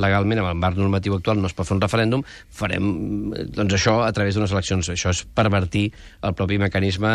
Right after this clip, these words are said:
democràtic d'elecció dels parlaments, no? I, per tant, jo no hi crec, en això. I crec que situar-se per sobre de la llei, per sobre de, de la pròpia democràcia, no? Crec que seria com una suspensió temporal, no?, de la democràcia, el que pre-, presentava el, el senyor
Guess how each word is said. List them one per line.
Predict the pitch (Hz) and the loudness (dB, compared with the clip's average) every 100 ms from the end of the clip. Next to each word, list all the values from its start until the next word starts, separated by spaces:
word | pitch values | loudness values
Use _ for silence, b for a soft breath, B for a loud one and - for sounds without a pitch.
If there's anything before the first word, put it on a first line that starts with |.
| 117 - | 0 -2
democràtic | 92 90 90 85 95 90 113 104 | -2 0 0 2 2 2 0 0
d'elecció | 90 82 95 | 0 0 0
dels | 98 - | 0 0
parlaments, | 90 85 82 78 71 | 0 2 2 0 2
no? | 85 | 0
I, | 85 | 2
per | 85 | 2
tant, | 90 87 | 2 4
jo | 101 | 4
no | |
hi | 95 | 2
crec, | 85 80 76 | -2 -4 -6
en | |
això. | 76 73 - B B | -4 -6 -10 B B
I | 76 | -2
crec | 82 80 | 0 0
que | - 92 95 | 2 4 2
situar-se | - 90 90 85 90 | 0 -2 0 0 0
per | 92 | -2
sobre | - 87 | 0 2
de | 90 | 4
la | 87 | 4
llei, | 92 | 2
per | 95 90 | 0 0
sobre | 90 92 85 | 2 2 2
de, | 87 | 0
de | 82 85 | 0 2
la | |
pròpia | 87 92 95 | 2 2 4
democràcia, | 85 80 82 78 71 | 4 2 0 -2 0
no? | 85 | 0
Crec | 87 85 | 0 0
que | 90 87 B | 0 0 B
seria | B 95 101 101 | B 2 2 2
com | 101 | 0
una | 101 | 0
suspensió | 104 98 90 98 | -4 -4 -2 0
temporal, | 101 92 95 90 80 82 | 0 0 0 0 0 0
no?, | 107 | 0
de | 98 | 2
la | 90 87 | 2 2
democràcia, | 87 85 87 104 | 2 0 0 2
el | 92 | 0
que | 87 | 0
pre-, | 90 82 | 0 2
presentava | 85 82 90 87 | 2 4 4 2
el, | |
el | 82 - - - | -2 -10 -10 0
senyor | 90 | 2